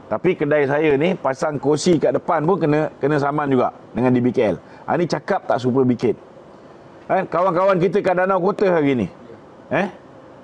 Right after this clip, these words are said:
Anwar Musa ni, bila dia nak cakap, dia kadang-kadang dia tak sedar. Ada tempat yang di bawah bidang kuasa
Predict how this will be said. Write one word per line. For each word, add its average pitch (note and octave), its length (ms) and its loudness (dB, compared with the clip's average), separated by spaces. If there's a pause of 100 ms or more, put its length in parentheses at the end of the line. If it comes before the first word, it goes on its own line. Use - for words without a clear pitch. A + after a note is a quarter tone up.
(280)
Anwar A3+ 320 -2
Musa A#3 320 2
ni, D3+ 160 4
bila F#3+ 160 4
dia G#3 160 2
nak F#3+ 80 -2
cakap, C#3 400 -2
dia G3 80 2
kadang-kadang G#3+ 440 0
dia G3+ 120 0
tak F#3+ 160 -2
sedar. F3+ 360 2
Ada G3+ 280 0
tempat F#3+ 400 0
yang F3+ 80 4
di C#3+ 160 2
bawah F3+ 240 4
bidang D3+ 240 0
kuasa C3 400 2